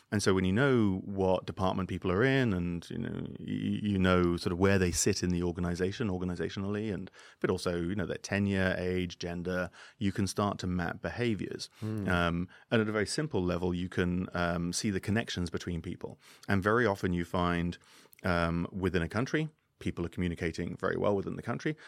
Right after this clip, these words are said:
Speaker 1: but typically there's one person that's very well connected to the rest of the organization and, and contacts people in other countries and other cities and, and head office a lot.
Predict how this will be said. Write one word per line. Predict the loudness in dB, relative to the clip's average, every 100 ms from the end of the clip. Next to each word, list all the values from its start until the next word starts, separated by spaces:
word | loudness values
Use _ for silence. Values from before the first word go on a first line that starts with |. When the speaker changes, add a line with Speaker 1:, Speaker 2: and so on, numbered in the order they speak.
| -6
Speaker 1:
but | -2
typically | 0 0 0
there's | 0 -2
one | -4 -2 0 0
person | -2 -4 -4
that's | -6 -6
very | -6 -2 0
well | 0
connected | 0 -2 -2 -6 -6
to | -2 0 -2 -4 -10 _
the | -4
rest | -4 -2 -4 -4 -8
of |
the | -2
organization | -2 0 0 0 0 -4 -4
and, | -4 -6
and | -8 -10
contacts | -6 -6 -6 -10 -8
people | -10 -6
in | -2
other | -2 -2
countries | -6 -12 -10 -8
and | -4
other | -2 -2
cities | -4 -10 -12 -12
and, | -12 -12 -16 -14
and | -8 -6
head | -2
office | -2 -2 -6 -8
a |
lot. | -8 -10